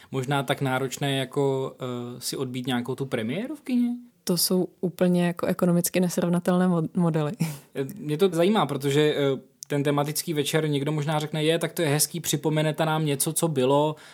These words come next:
Speaker 1: a dáváte to dohromady.“ Eh, tak pojďme si to možná upřesnit, eh, co vyjde dráž?
Speaker 2: Eh, rozhodně, eh, ty starší tituly, eh, protože se, mm, respektive, abych byla přesná, teda,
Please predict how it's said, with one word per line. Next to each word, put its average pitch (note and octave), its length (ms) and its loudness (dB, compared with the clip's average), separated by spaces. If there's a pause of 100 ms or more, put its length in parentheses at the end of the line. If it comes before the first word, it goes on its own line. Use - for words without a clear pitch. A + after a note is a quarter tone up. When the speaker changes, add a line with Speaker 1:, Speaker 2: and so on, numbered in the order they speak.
(180)
Speaker 1:
a C#3 60 -8
dáváte C#3+ 380 0
to D#3+ 120 2
dohromady.“ D3 560 2 (480)
Eh, C3+ 40 -2
tak C#3 180 0
pojďme E3 240 0
si D#3 100 0
to F3+ 60 4
možná E3+ 240 4
upřesnit, E3 560 0
eh, D#3+ 60 4 (460)
co D#3 140 0
vyjde E3+ 240 2
dráž? E3 520 -2 (480)
Speaker 2:
Eh, G3+ 280 6
rozhodně, G#3+ 680 4
eh, F#3+ 160 2
ty G3 140 -8
starší F#3 460 0
tituly, G#3 480 2
eh, F#3+ 120 -2 (280)
protože F#3 520 2
se, G3 400 2 (220)
mm, E3+ 180 0 (120)
respektive, F#3 440 2
abych F#3 180 4
byla F#3 180 4
přesná, F#3 500 2
teda, F#3 220 0